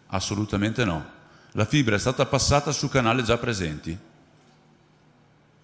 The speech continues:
Base nato a Vicenza, milleduecento residenze in fibra ottica più C A T V. La terra dei consoli a Roma, con più di duemila prese servite in fibra ottica.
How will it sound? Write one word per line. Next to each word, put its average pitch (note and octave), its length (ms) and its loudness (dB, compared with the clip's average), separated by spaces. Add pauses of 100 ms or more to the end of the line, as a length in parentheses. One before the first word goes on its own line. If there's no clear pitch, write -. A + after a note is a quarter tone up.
(520)
Base C#3 300 4
nato C#3 180 2
a C3 40 2
Vicenza, C#3+ 480 2
milleduecento A#2 680 2
residenze G2+ 500 0
in F2 80 2
fibra F#2 240 2
ottica G2+ 320 2
più F2 140 -2
C - 100 -8
A E2+ 80 2
T - 120 -4
V. C#3 220 0 (1500)
La B2 120 -4
terra D#3+ 260 4
dei E3 160 2
consoli C3 420 2
a C3 60 6
Roma, E2+ 400 0 (380)
con A2+ 440 2 (160)
più F#3+ 520 0
di A#2 160 0
duemila C3 380 6
prese A#2+ 320 2
servite A2 420 0
in G#2 60 -2
fibra G2 260 2
ottica. D#2 600 -8